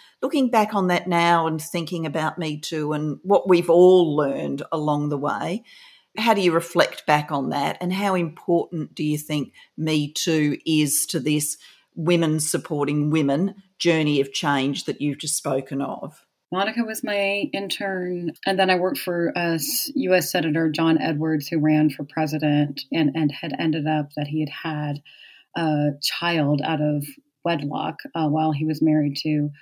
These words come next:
Speaker 2: his wife during the presidential campaign. So I've had a lot of experience with this. And, you know, when the Lewinsky story broke that said that, you know, the President Clinton had had an affair with her,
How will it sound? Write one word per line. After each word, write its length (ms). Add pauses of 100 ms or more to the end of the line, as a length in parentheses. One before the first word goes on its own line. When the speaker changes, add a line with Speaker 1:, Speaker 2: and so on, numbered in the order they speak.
(200)
Speaker 2:
his 180
wife 480 (100)
during 300
the 60
presidential 580
campaign. 720 (420)
So 480
I've 100
had 180
a 60
lot 180
of 80
experience 580
with 160
this. 400 (120)
And, 420 (100)
you 120
know, 220
when 400
the 400
Lewinsky 840
story 460 (240)
broke 260 (100)
that 360 (240)
said 260
that, 360 (420)
you 80
know, 140
the 140 (380)
President 240
Clinton 240
had 140
had 80
an 80
affair 380
with 220
her, 200